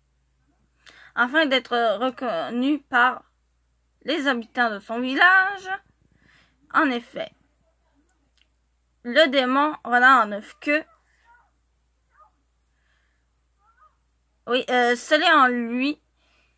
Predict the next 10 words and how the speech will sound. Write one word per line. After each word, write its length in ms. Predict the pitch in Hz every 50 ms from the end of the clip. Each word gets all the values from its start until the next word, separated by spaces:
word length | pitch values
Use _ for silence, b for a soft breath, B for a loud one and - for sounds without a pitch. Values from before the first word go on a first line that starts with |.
| _ _ _ _ _ _ _ _ _ _
a 120 | - 262 277
attisé 400 | 302 294 - 370 370 381 415 392
la 160 | 285 254 233
crainte 480 | 240 - - - 285 294 302 302 311 277 -
et 120 | 240 240
le 100 | 226 226
mépris 480 | 226 254 285 277 269 - - 311 302 277
des 460 | 240 226 240 240 226 220 226 233 262
autres 320 | 262 269 247 - - 233
villageois, 640 | 214 220 233 233 247 226 214 214 - 214 196 - -